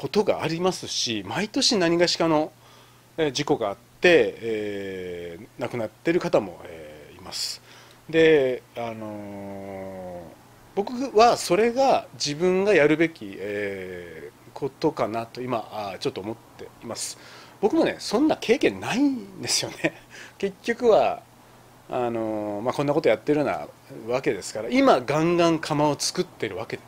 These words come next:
も、毎週のようにどこかに設置工事に行ってるわけでもないので、もう最前線の人間じゃないんです。ないんだけど、それでも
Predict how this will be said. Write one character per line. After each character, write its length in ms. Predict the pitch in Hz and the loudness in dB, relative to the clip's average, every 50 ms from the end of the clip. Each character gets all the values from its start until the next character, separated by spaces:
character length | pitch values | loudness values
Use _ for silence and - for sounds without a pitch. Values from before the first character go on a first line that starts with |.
| - | -6
も、 320 | - 156 196 185 107 87 - - - - - - - - - - - - - - - - - - - - - - - - - - - | 0 2 2 2 2 0 -6 -14 -20 -20 -20 -20 -20 -20 -20 -20 -20 -20 -20 -20 -20 -20 -20 -20 -20 -20 -20 -20 -20 -20 -20 -8 0
毎 200 | 139 156 185 202 | 4 4 6 6
週 180 | - - 220 | 6 6 6
の 60 | 220 | 4
よ 60 | 220 202 | 4 2
う 20 | |
に 80 | 135 107 | 2 0
ど 120 | 113 113 | -2 -4
こ 100 | - - | -2 0
か 100 | 151 117 | -2 0
に 60 | 98 | 0
設 220 | - - 127 123 - | -2 -4 -4 -6 -6
置 120 | - - | -6 -2
工 160 | - - 190 196 | 4 6 6 6
事 120 | 156 123 | 4 2
に 60 | 92 | -4
行 60 | 85 | -6
っ 20 | - | -6
て 120 | - 143 | -4 -2
る 80 | 143 143 | 0 0
わ 60 | 127 | 0
け 80 | 127 123 | 0 -4
で 60 | 104 | -8
も 60 | - - 95 104 | -10 -12 -10 -6
な 220 | 120 147 175 190 | -4 -2 0 0
い 100 | - - | -2 -2
の 60 | - - - - - - - - | -6 -10 -16 -20 -20 -18 -10 -4
で、 340 | 123 131 135 113 85 - - | 0 2 2 2 0 -4 -10
も 140 | 107 139 160 | -4 -4 -2
う 20 | 151 | 0
最 300 | - - - 175 196 196 | 0 0 2 2 0 2
前 180 | 208 247 285 302 | 2 2 2 2
線 200 | 285 - 226 147 | 2 2 0 0
の 80 | 104 85 | 0 -4
人 240 | 90 98 110 117 120 | -8 -8 -6 -4 -2
間 160 | 123 127 127 | -2 -2 -4
じ 80 | - - | -6 -10
ゃ 20 | - 92 104 | -12 -10 -8
な 180 | 123 156 214 | -6 -4 -4
い 80 | 247 226 | -4 -4
ん 120 | 131 87 | -6 -8
で 120 | - - - | -12 -14 -14
す。 160 | - - - | -14 -10 -4
な 180 | 131 170 226 277 | 0 2 4 4
い 60 | 285 | 4
ん 120 | 262 202 | 4 4
だ 120 | - 110 98 | 2 0 0
け 120 | - 92 | -2 -2
ど、 300 | 98 156 160 113 82 - - - - - - - - - - - - - | 2 4 4 4 2 -2 -8 -18 -20 -20 -20 -20 -20 -20 -20 -20 -16 -8
そ 180 | - - 175 | 0 2 2
れ 100 | 180 220 | 2 4
で 100 | 233 285 | 4 6
も 200 | 294 175 - - | 6 4 4 0